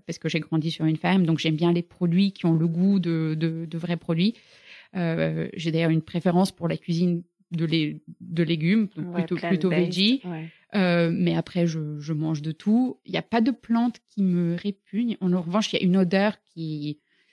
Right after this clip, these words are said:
Speaker 1: que j'adore. Voilà, je pense qu'en fait, si je devais me ressourcer d'une autre façon qu'en faisant du sport ou en dormant, ça serait en sentant le jasmin.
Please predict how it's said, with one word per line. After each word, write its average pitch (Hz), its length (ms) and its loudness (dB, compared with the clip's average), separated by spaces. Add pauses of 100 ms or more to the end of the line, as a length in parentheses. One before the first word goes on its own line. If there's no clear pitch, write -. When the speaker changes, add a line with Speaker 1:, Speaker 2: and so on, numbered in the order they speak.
(140)
Speaker 1:
que 185 100 0
j'adore. 180 640 2 (360)
Voilà, - 140 2
je - 60 0
pense 247 140 4
qu'en 240 100 -4
fait, 240 140 0
si 233 160 0
je 185 120 0
devais 214 220 4
me 240 120 2
ressourcer 214 460 -2
d'une 196 180 4
autre 226 240 0
façon 214 420 0
qu'en 190 220 -4
faisant 180 280 0
du 175 120 2
sport 190 360 0
ou 180 60 0
en 175 120 2
dormant, 175 500 2 (380)
ça 185 240 -2
serait - 880 -2
en 185 140 2
sentant 185 560 0
le 165 200 -2
jasmin. 165 340 -4